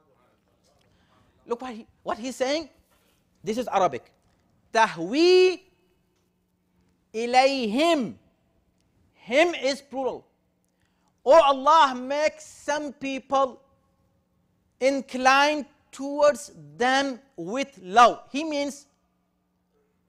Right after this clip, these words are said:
when I brought my children here in a place where nobody is here,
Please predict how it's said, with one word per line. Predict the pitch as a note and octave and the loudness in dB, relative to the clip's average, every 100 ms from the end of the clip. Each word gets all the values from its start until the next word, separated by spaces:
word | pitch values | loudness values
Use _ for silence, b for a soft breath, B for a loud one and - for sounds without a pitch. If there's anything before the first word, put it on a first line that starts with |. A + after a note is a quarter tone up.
| _ | _
when | B3 C4 | -8 -2
I | C#4 | -4
brought | A#3+ C#4 C4 | 0 -2 0
my | B3 | -4
children | A#3+ B3 A#3 | -4 -8 -6
here | G#3+ G3+ A#3+ _ _ _ _ _ | -6 -8 -10 _ _ _ _ _
in | A#3 | -12
a | B3 | -10
place | A#3+ A3 A3+ B3 - _ _ _ _ _ _ _ _ _ _ _ _ _ _ _ | -8 -6 -6 -6 -16 _ _ _ _ _ _ _ _ _ _ _ _ _ _ _
where | G3+ G#3 | -14 -6
nobody | C4 C#4 B3+ G#3+ | -2 -2 -4 -8
is | F3 | -10
here, | E3 E3+ A3+ | -8 -8 -8